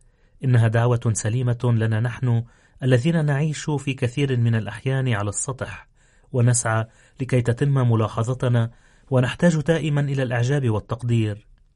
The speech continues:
وبدون أن نتنبه لذلك نجد أنفسنا بدون أي مكان خفي نتوقف فيه ونحافظ فيه على أنفسنا، منغمسين في عالم يجب أن يصبح فيه كل شيء، حتى العواطف والمشاعر الأكثر حميمية،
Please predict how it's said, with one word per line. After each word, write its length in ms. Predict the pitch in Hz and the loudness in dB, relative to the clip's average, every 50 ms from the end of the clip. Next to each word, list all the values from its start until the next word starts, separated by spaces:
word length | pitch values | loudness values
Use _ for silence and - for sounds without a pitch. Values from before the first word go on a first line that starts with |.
| _ _ - | _ _ -4
وبدون 400 | - 104 107 120 113 120 127 123 | -2 2 2 4 4 6 4 4
أن 200 | 120 110 110 113 | 4 4 2 0
نتنبه 500 | 107 - 117 113 123 127 123 123 117 117 | 0 0 0 0 0 0 0 0 0 0
لذلك 680 | 110 107 104 101 123 127 127 123 120 - 123 117 113 - - - - - _ _ _ - | 0 0 0 0 0 0 0 -2 -4 0 0 0 -2 -2 -8 -20 -20 -20 _ _ _ -2
نجد 260 | 156 160 165 175 170 160 | 0 2 2 2 2 2
أنفسنا 580 | 160 151 143 - - 170 - - 156 151 156 | 0 0 -2 -2 -2 -4 -2 0 0 0 2
بدون 280 | 143 139 131 139 135 131 | 0 0 2 2 2 0
أي 240 | 123 120 127 127 123 | 0 -2 -2 0 0
مكان 400 | 120 113 - - 127 123 117 110 | 0 0 0 0 0 0 0 -2
خفي 460 | - - 113 - 135 127 123 123 120 | -4 -8 -8 -6 -4 -2 0 2 2
نتوقف 680 | 120 117 110 - - 113 113 120 120 - 110 - - | 2 2 0 0 0 -2 -2 -2 -2 -6 -8 -4 -4
فيه 460 | 117 - - 139 131 120 123 123 120 117 - _ _ - _ _ _ _ - | -6 -4 -2 -2 -2 0 0 0 -2 -4 -8 _ _ -20 _ _ _ _ -4
ونحافظ 580 | - 120 120 117 120 - 160 147 - 151 139 143 | 0 2 2 2 2 0 -2 0 0 -2 -4 -4
فيه 340 | 131 135 156 151 135 139 123 | -4 -2 -2 -2 0 2 2
على 200 | 117 117 120 117 | 2 2 0 0
أنفسنا، 640 | 110 - - 135 - - 117 110 110 104 101 107 _ _ _ _ _ _ _ _ _ - | -2 -4 -4 -6 -2 0 0 0 0 -2 -4 -6 _ _ _ _ _ _ _ _ _ -2
منغمسين 600 | 131 120 117 107 113 113 117 110 - - 131 123 | 0 0 2 2 2 2 2 0 0 0 0 0
في 160 | 120 - 120 107 | 0 0 -2 -2
عالم 540 | 104 117 131 131 123 120 120 120 120 117 117 - _ _ _ - _ _ - | 0 0 0 2 2 2 4 4 2 2 0 -4 _ _ _ -20 _ _ -2
يجب 280 | 135 143 139 143 139 135 | 0 2 2 2 2 2
أن 180 | 135 127 127 | 2 0 0
يصبح 440 | 135 151 151 - - 151 - - 139 | 0 -2 -2 -4 -4 -6 -4 -2 -2
فيه 280 | 127 - 156 143 139 127 | -2 -2 0 0 0 0
كل 220 | 131 131 123 117 | 0 0 0 0
شيء، 560 | - - 139 139 135 135 135 127 123 123 127 - - | -2 0 -2 -2 -2 -2 -2 -2 -2 -2 -4 -6 -10
حتى 320 | - - 135 123 - 127 | -10 -8 -8 -4 -2 -2
العواطف 600 | 117 107 107 117 120 131 139 139 - 131 120 - | -2 0 0 0 0 -2 -2 -2 -4 -4 -4 -2
والمشاعر 540 | 123 113 110 113 107 - - 135 131 120 120 | -2 0 0 0 -2 -2 0 0 0 2 2
الأكثر 420 | 117 113 113 120 - - 123 117 107 | 0 0 -4 -6 -8 -6 -4 -4 -4
حميمية، 720 | - - 113 113 110 123 135 123 123 131 127 123 120 120 | -4 -2 -2 0 0 0 -2 -2 0 0 0 0 0 -4